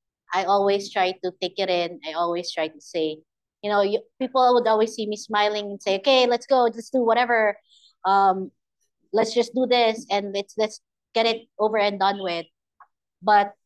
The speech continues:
sometimes he knows that I'm getting tired, and he, and sometimes I would complain about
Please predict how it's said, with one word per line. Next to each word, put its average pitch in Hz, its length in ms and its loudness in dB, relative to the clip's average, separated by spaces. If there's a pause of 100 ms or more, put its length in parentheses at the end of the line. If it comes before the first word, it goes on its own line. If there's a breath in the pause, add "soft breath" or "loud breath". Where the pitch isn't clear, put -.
(120)
sometimes 226 760 0
he 254 140 -2
knows 233 680 0
that 180 380 -2
I'm 196 180 -6
getting 190 340 -4
tired, 175 280 -2
and 180 160 -8
he, 202 200 -12
and 202 280 -2 (320)
sometimes 214 420 -2
I 226 60 0
would 214 180 -2
complain 190 640 -2
about 175 300 -4